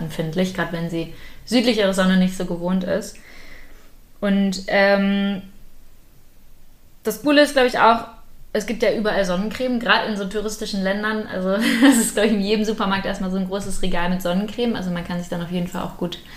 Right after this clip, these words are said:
äh, versorgen,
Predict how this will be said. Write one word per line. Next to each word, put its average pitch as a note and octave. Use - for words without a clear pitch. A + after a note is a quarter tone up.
äh, E3
versorgen, F#3+